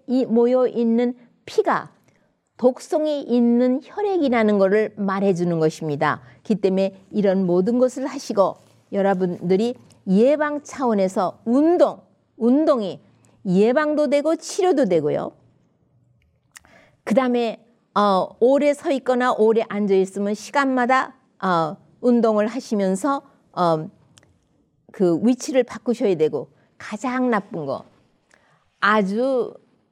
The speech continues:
그 현대 교육받고 뭐 좀 자기 좀 자랑하고 싶은 건방진 사람들의 앉은 자세가 어떻습니까? 다리를 꼭 꼬고 앉거든요. 그게 정맥류가, 누가 되는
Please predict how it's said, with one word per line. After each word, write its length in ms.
그 340
현대 760
교육받고 880
뭐 200
좀 280
자기 300
좀 160
자랑하고 540
싶은 320
건방진 800
사람들의 680
앉은 560
자세가 600
어떻습니까? 760
다리를 360
꼭 300
꼬고 280
앉거든요. 760
그게 340
정맥류가, 1160
누가 340
되는 500